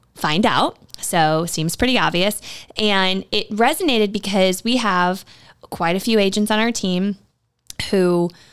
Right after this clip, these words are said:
really are curious. They're just naturally curious. I can think of, uh, I mean, a few in particular. And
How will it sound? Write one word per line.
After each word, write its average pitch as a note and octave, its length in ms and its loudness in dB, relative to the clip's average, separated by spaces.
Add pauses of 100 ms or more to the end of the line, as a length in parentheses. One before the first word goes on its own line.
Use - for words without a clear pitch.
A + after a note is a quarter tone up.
(280)
really G3 680 0
are D#3+ 80 -6
curious. - 720 -6
They're F#3 220 0
just G3+ 320 -2
naturally A3 760 0
curious. A#3 760 -2 (360)
I F#3 120 -6
can F3+ 120 -4
think F3+ 180 -6
of, E3+ 280 -6
uh, E3+ 140 -6 (120)
I E3+ 140 -6
mean, E3+ 160 -4
a E3+ 60 -6
few G3+ 220 0
in F3 100 0
particular. F3 520 -4
And E3 200 -2